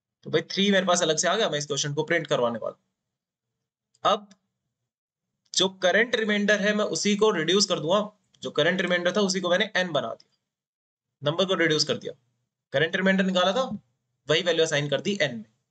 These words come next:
इससे होगा क्या देखते हैं। तो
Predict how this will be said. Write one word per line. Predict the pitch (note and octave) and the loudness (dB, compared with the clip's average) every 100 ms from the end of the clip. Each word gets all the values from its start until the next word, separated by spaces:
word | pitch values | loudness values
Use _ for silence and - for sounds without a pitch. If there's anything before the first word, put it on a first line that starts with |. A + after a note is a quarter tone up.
| _ _ _ _ _ _ _ _ _ C3+ | _ _ _ _ _ _ _ _ _ -6
इससे | F3+ | 0
होगा | D#3 F3 | 2 2
क्या | F3+ G#3+ | 0 0
देखते | D3+ - B2+ | 0 -2 -4
हैं। | G#2+ _ _ _ _ _ _ _ _ _ _ _ _ _ _ _ - - _ _ _ _ _ _ _ _ _ _ _ _ | -6 _ _ _ _ _ _ _ _ _ _ _ _ _ _ _ -20 -20 _ _ _ _ _ _ _ _ _ _ _ _
तो | - | 0